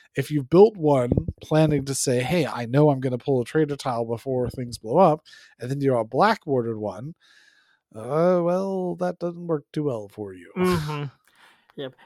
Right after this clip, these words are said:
Speaker 2: And, and Julia said, like, "y-, you're gonna, you're gonna wanna destroy stuff for later." It, it ends up, the, the first level tends to be pretty simple.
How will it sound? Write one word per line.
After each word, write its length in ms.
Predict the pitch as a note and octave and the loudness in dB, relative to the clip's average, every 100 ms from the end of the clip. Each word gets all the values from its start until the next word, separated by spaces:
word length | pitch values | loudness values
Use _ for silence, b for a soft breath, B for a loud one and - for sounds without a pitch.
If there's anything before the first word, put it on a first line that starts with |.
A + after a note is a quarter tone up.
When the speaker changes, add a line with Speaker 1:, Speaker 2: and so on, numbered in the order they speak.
| - | 0
Speaker 2:
And, 180 | G#3+ A3 | 0 2
and 160 | G#3 | 0
Julia 280 | F3+ A#3+ A3 | 0 2 2
said, 260 | F#3+ G3 E3 | 2 0 0
like, 160 | D3 - | -2 -6
"y-, 80 | F#3+ | -4
you're 140 | F3+ F3 | 0 2
gonna, 200 | D#3 D3+ - _ | 0 -4 -10 _
you're 120 | - | -8
gonna 180 | D#3+ D#3+ | -6 -4
wanna 200 | D#3+ F3 | -2 -2
destroy 400 | D3 C3+ - E3 | -4 -10 -8 -8
stuff 260 | D3 - C#3+ | -8 -10 -10
for 140 | C#3+ | -12
later." 340 | C#3+ D#3 C3+ - _ | -6 -6 -6 -12 _
It, 140 | F#3 A3 | 0 2
it 140 | G#3 F#3 | 2 4
ends 260 | A3+ A#3 | 4 4
up, 220 | A3 - - B - - _ _ _ _ _ _ _ | 0 -2 -12 B -16 -20 _ _ _ _ _ _ _
the, 160 | F#3 G#3 | -10 -8
the 220 | E3 F3 E3 | -2 0 0
first 420 | - D4+ A3+ - | -2 -2 -4 -4
level 460 | E3+ F3 G#3 A3 | -2 2 4 2
tends 260 | F#3+ - F#3+ | 0 -6 -6
to 60 | F#3+ | -4
be 100 | F3+ | -4
pretty 260 | F#3 F3+ | 0 -2
simple. 600 | - - F3 F3 A#3 A3+ | -2 -4 -6 -2 -4 -4